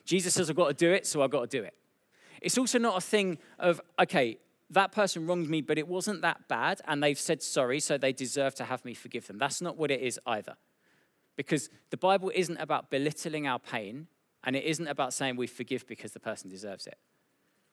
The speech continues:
Christian forgiveness is about saying, as an act of worship to the King, "I recognize that you have given me everything, and therefore I'm in a position to give it away."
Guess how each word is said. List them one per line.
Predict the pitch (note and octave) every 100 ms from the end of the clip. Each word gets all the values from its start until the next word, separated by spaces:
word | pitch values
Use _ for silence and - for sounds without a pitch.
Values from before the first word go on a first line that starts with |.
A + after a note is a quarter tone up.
| _ _ _
Christian | F#3 - G3+
forgiveness | F#3 F3 D#3+ D3
is | C#3+
about | C3 C3+ B2
saying, | - - C3 G#2+ G2+ G#2+ _ _ -
as | C#3+
an | C3+ - -
act | F3+ - -
of | - A#2
worship | B2 D3 E3 E3 F3+ -
to | C#3
the | B2
King, | - - F#2+ - _ _ _ _ _ _
"I | C#3+ C#3+
recognize | C3+ F#3 - D#3+ C3+ A2+ G#2 C3+ D3+ - _ _
that | B2+ B2+
you | D#3+
have | D3+ D#3+ -
given | G3 F3 C#3 C#3
me | D#3 C3+ B2 - _ _
everything, | D3 C3+ A2+ - G#2 - G#2 - _ _ _ _ _ _
and | A#2+ A2+
therefore | D#3 D3+ - D3 A#2+ G#2 G#2 _ _ _ _
I'm | B2
in | A#2+
a | A2+
position | A2+ G#2+ G#2
to | -
give | G#2
it | -
away." | F#2 F2 -